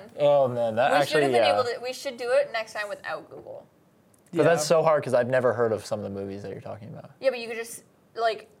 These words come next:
Speaker 2: I could, I, the one thing, Robert Downey Junior, I could think of one movie, which is,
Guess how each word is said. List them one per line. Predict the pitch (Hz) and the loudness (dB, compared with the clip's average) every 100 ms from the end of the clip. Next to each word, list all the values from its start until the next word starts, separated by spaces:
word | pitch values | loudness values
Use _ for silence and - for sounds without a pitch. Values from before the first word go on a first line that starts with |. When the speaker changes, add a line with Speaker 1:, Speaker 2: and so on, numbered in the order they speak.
| _ _ _ _ - | _ _ _ _ -2
Speaker 2:
I | 226 | -2
could, | - 269 - - - - | -2 -8 -10 -14 -20 -4
I, | 226 233 | 0 0
the | 220 233 | -2 -4
one | 220 240 | -4 -6
thing, | 254 254 233 - - - | -4 -6 -6 -18 -20 -4
Robert | 214 214 | 0 0
Downey | 220 208 | -4 -8
Junior, | 202 208 226 | -8 -8 -6
I | - 208 | -4 -4
could | 214 214 | -6 -12
think | - - 208 | -18 -16 -10
of | 208 | -10
one | 202 196 196 | -8 -10 -8
movie, | 190 190 196 | -10 -10 -10
which | 190 196 | -12 -10
is, | 190 | -12